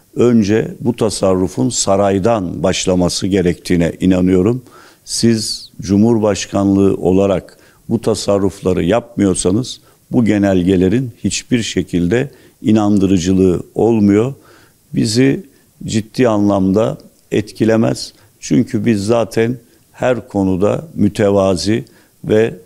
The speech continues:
tasarruflu bir belediyecilik anlayışını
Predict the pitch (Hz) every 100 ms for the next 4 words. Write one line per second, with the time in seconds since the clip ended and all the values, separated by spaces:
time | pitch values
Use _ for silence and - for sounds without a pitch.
0 | _ 98 92 - 101 98 90 117 110 95
1 | 85 - 85 95 98 90 98 90 98 101
2 | - - 95 95 92 85 - 95 123